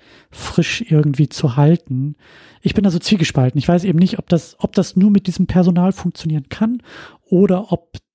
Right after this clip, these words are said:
diese Reihe oder diese Erzählung auch in der Lage ist, unabhängig des, dieses Kernpersonals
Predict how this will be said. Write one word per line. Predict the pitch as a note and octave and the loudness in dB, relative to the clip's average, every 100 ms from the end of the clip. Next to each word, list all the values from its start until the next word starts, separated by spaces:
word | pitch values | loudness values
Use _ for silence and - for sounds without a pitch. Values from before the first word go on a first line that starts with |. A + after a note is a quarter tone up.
| - | -4
diese | E3 D#3 D#3 | 0 2 2
Reihe | D3 D#3 E3+ D#3+ | 4 4 4 4
oder | E3 D3 | 2 -2
diese | C#3+ C#3 | -2 0
Erzählung | D3+ - - D#3+ E3 D#3 D#3+ | -2 -2 0 2 4 2 0
auch | E3 C3+ | -6 -6
in | A3 | -2
der | D3 | 0
Lage | C#3 C#3+ D3 C#3+ | 2 0 0 -2
ist, | D#3 C3 - _ - - - _ _ _ _ _ | -2 -4 -8 _ -20 -20 -20 _ _ _ _ _
unabhängig | G3+ E3+ D#3 - C#3+ C#3 - - - _ _ | -2 0 2 2 2 0 -4 -14 -20 _ _
des, | D#3 B2+ - - | -2 -2 -6 -10
dieses | F#3+ D#3 D3+ D3+ | -4 0 0 0
Kernpersonals | - D3 C#3+ C3 C#3+ C3+ C3 C3+ C3 B2 - - | 0 2 2 0 -2 0 0 0 0 -2 -8 -16